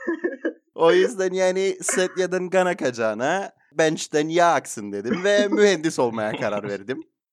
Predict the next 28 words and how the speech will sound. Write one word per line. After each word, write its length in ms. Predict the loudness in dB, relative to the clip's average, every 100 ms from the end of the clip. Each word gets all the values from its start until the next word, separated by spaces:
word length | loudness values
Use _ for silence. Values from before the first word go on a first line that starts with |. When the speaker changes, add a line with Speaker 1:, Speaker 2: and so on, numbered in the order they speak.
| _ _ _ _
Speaker 1:
Nasıl, 560 | -4 0 2 0 -2 -6
sen 460 | -2 -2 -2 -6
nasıl 300 | -4 -2 -4
şey 180 | -6 -2
yapan 280 | -2 -2 -8
peki 300 | -10 -12 -12
bunu? 160 | -12 -10
Yani 360 | -10 -10 -12 -14 _ _ _
bu 240 | -4 -4
fedakarlık 760 | -2 -2 0 -2 -2 -4 -6 -4
yap-, 180 | -4 -4 -12
bu 240 | -14 -10 -6
fedakarlığı 600 | -2 -2 -2 -4 -4 -4
yapmak 420 | -4 -4 -6 -6
gerçekten 460 | -8 -8 -12 -12 -8
zordur. 380 | -6 -6 -10 -14 _ _ _ _
Ve 180 | -2 0
okumak 460 | 0 -2 -2 -2 -2
da 80 |
zordur. 320 | -4 -6 -8 -10
Uzun 280 | -8 -8
bir 120 | -10 -6
prosestir 480 | -6 -6 -8 -10
yani 200 | -12 -12
bu 80 | -12
doktorluğu 440 | -14 -12 -12 -8 -8
okumak. 420 | -8 -12 -16 -14
Sen 420 | -8 -6 -6 -10